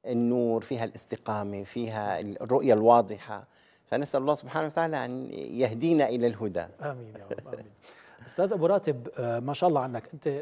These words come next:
Speaker 2: آه، من المنشدين الكبار اللي لا زالوا على نشاطهم الكبير، وهي نقطة ملفتة للنظر.
Speaker 1: أي نعم.
Speaker 2: يعني الحمد لله، الله يمد بصحتك
Speaker 1: الله
Speaker 2: وعافيتك
Speaker 1: يسلمك.
Speaker 2: ويبارك فيك، نحن نتعلم منك دائمًا.
Speaker 1: الله يبارك.
Speaker 2: فيعني نحن حابين حقيقة، آه،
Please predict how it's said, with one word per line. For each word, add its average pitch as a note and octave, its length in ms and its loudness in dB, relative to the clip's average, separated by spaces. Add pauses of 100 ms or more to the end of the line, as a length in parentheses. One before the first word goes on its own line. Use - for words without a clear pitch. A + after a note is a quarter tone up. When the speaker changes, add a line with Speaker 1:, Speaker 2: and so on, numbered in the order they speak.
(200)
Speaker 2:
آه، B2 280 -8 (160)
من C3+ 140 -4
المنشدين C#3+ 580 0
الكبار C#3 580 4
اللي C3+ 300 0
لا C#3 180 4
زالوا E3 520 6
على C3 260 0
نشاطهم C3+ 560 0
الكبير، A#2 440 -6 (420)
وهي C#3+ 120 0
نقطة D3 260 0
ملفتة C#3+ 320 -2
للنظر. A#2 260 -4
Speaker 1:
أي F2 160 -8
نعم. D#2+ 160 -16 (140)
Speaker 2:
يعني A#2+ 80 -8
الحمد C3 260 -4
لله، A#2 80 -2
الله B2 120 -2
يمد B2 180 -4
بصحتك A#2 380 -6
Speaker 1:
الله A#2 120 -4
Speaker 2:
وعافيتك - 280 -8
Speaker 1:
يسلمك. - 120 -6
Speaker 2:
ويبارك B2+ 300 -6
فيك، C#3 260 -8 (260)
نحن D#3 180 -4
نتعلم D3 400 6
منك B2+ 240 -4
دائمًا. A#2+ 360 -6 (160)
Speaker 1:
الله E2 120 -10
يبارك. D#2+ 300 -12 (360)
Speaker 2:
فيعني C#3+ 420 -4 (220)
نحن G3+ 180 0
حابين F3+ 340 6
حقيقة، C3+ 680 0 (300)
آه، B2 120 -8